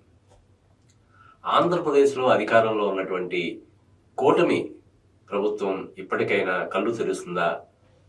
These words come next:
అనే చర్చ ఇప్పుడు మొదలు కాబోతుంది. Already జరుగుతుంది. ఇప్పటికి ఎన్న-, ఎన్నాళ్ళుగానో చర్చ జరుగుతూనే ఉంది. ఇప్పుడు మళ్ళీ ఫ్రెష్గా దానికి సంబంధించినటువంటి ఇది జరగనుంది. ఎందుకంటే తాజాగా రేవంత్ రెడ్డి ప్రభుత్వం తెలంగాణలో, ఆ,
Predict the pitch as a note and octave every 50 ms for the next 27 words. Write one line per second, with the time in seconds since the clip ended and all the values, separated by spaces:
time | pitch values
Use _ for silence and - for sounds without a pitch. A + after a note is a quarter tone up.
0 | _ - - F#2+ F#2 F2+ F2+ F2+ F#2+ - - - A2 G2 E2 E2+ E2+ E2 E2 D#2+
1 | D#2 - - - _ _ _ _ _ E2+ E2 F2 F#2 F#2+ F#2+ - - - F#2 -
2 | - - - - - - - - - - B2+ B2+ C#3 C3+ - - - D#3 - B2+
3 | C#3 - C#3+ C3 B2+ - - B3 - - - _ _ _ _ _ - - - G2+
4 | G#2+ - F#2 F2+ F2 F2 F2+ G2 F#2+ - - - - A2+ A2 G#2 G#2 G#2 G#2+ G#2+
5 | A2 G#2 G#2 G2 F#2+ F2+ F2 - - F#2 F2 - - G2 F#2+ - - - F2+ F2
6 | - - G2 G2 F#2+ F2+ F2 - C#3+ - - A#2+ A2 A2 A#2+ D3+ F3 F3 - A#2
7 | A2+ - - B2+ A#2 A2 - - - F#2+ F#2 F2 E2+ - - F2+ F2+ F#2+ F#2+ F2+
8 | F2 F2 F2+ F2+ F2 F2 E2+ E2+ E2 E2 E2 D#2+ D2+ D2+ - - _ _ _ _
9 | _ - F#2+ F#2+ G#2+ - - - - - - - - - - - - G2 A2+ A#2+
10 | C#3 C#3 C#3 A#2+ A#2 B2+ C#3 - - - - - _ _ _ _ _ _ - -
11 | A2+ A#2 B2+ C#3+ C#3+ C3+ - - - - G#2 A2+ A#2 A#2+ A#2+ A#2 G#2+ G2+ G2+ F2
12 | F2+ F2 F2 E2+ - - - - F#2+ F#2+ F#2+ F#2+ G2 F#2+ F#2 F2 F2+ F2+ E2+ E2+
13 | E2+ C#2+ - - - - _ _ _ _ _ _ _ - - - D#2 D#2+ - -
14 | - -